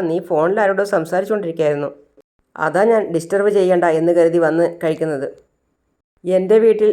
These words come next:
എനിക്ക് ആലോചന നോക്കുന്നുണ്ട്, അതിനെക്കുറിച്ചാണ് സംസാരിച്ചുകൊണ്ടിരുന്നത്. വീട്ടിൽ നോക്കുന്ന ആലോചനയൊന്നും എനിക്കിഷ്ടമല്ല. അതുകൊണ്ട് ഞാൻ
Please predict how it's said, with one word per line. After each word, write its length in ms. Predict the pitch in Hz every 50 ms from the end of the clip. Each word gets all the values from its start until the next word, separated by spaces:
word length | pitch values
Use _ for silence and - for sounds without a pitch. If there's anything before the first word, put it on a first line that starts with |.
| 208
എനിക്ക് 280 | 185 185 190 185 202 220
ആലോചന 460 | 190 170 160 165 180 196 190 214 214 220 208
നോക്കുന്നുണ്ട്, 520 | 180 165 165 165 170 185 170 160 143 139 123 - - - _ _
അതിനെക്കുറിച്ചാണ് 640 | 123 135 143 160 170 180 180 220 220 220 - 214 202 202
സംസാരിച്ചുകൊണ്ടിരുന്നത്. 880 | 202 196 160 156 - 165 160 165 180 170 160 156 151 147 139 135 139 - - - _ _ _ _ _ _ _ _ _
വീട്ടിൽ 380 | 180 185 196 208 214 214 247 254
നോക്കുന്ന 380 | 247 233 202 185 180 196 190 190
ആലോചനയൊന്നും 680 | 180 165 156 160 175 175 180 185 185 180 180 196 214 -
എനിക്കിഷ്ടമല്ല. 640 | - 170 170 170 175 165 165 170 - 160 156 147 139 - - - _ _ _ _ _ _ _ _ _ _ _ _ _ _ _ _ _ _ _ _ _ _ _ _
അതുകൊണ്ട് 440 | 143 160 160 165 196 208 220 226 226
ഞാൻ 180 | 214 208 202